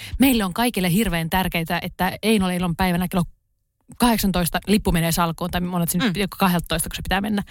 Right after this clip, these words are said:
Speaker 1: Niin tota, niin sitten, mutta se tehdään juttu.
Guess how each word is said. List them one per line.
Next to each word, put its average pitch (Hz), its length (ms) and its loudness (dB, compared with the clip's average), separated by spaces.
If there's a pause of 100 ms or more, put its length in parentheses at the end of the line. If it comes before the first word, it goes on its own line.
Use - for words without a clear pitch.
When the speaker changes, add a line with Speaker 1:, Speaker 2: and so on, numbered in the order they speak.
(500)
Speaker 1:
Niin 202 140 6
tota, 190 240 2 (180)
niin 185 240 2 (440)
sitten, 254 260 2
mutta 240 120 2
se - 80 -2
tehdään 214 420 2
juttu. - 520 -4